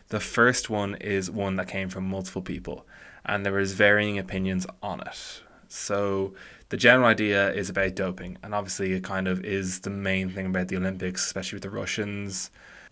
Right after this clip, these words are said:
kind of being so public with Icarus.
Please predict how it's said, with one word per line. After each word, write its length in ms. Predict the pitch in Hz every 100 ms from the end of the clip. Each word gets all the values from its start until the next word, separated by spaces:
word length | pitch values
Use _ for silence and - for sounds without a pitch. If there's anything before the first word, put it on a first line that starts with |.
| _ - - -
kind 200 | 104 98
of 60 |
being 160 | 95 95
so 160 | 95
public 460 | 92 98 95 95 95
with 100 | 95
Icarus. 640 | 95 - 98 95 - -